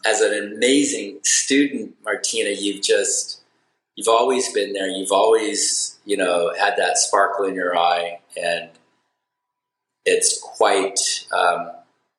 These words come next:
humbling to be here with you doing a podcast about kindness, the pandemic, and moving where we are. That's where I'm from. That's what I wanted to say to introduce myself.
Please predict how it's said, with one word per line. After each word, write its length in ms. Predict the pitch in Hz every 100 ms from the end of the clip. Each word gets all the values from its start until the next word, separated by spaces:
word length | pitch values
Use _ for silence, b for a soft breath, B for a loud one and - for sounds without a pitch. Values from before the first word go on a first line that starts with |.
| -
humbling 580 | - 123 113 101 95 95
to 100 | -
be 180 | - 101
here 340 | 95 98 92 90
with 240 | 90 -
you 340 | 90 87 82 - -
doing 240 | 90 90
a 60 | 82
podcast 760 | - 85 87 - 78 76 - - -
about 400 | - 135 135 131 - - - _ _ _
kindness, 800 | - 92 92 85 80 - - - _ _ _ _ _ _ _ _
the 160 | 113 113 -
pandemic, 640 | 107 92 80 76 73 -
and 120 | -
moving 360 | 107 131 127 98
where 160 | 98 87
we 160 | 87
are. 420 | 82 82 78 - - _ - - -
That's 300 | 131 131 -
where 200 | 107 98
I'm 100 | 95
from. 440 | - 90 87 87 - _
That's 280 | 87 90 -
what 160 | 90 82
I 60 |
wanted 260 | 82 82 -
to 100 | -
say 540 | 76 - 73 76 73 76
to 340 | - 73 69
introduce 480 | 71 69 78 76 -
myself. 520 | 71 - - - -